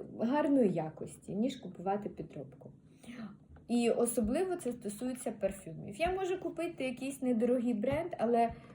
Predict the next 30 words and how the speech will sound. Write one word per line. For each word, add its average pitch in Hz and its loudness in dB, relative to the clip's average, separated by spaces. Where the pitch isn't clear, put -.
це - -2
буде, 220 6
це 427 -2
буде, 262 2
це 392 0
буде 220 2
бренд. 156 -4
Бу-, 190 -4
нехай 339 0
це 359 -4
буде 226 0
недорогий, 220 0
але 214 2
бренд. 165 -6
Да? 269 0
Не 240 8
підробка 294 2
на 294 6
Шанель 302 2
там, 240 -2
чи 247 -2
на 247 2
Діор. 233 2
От. 185 0
І 359 2
тому 294 4
такі 262 -2
довгі-довгі, 226 2
м, 196 -2
таке, 196 0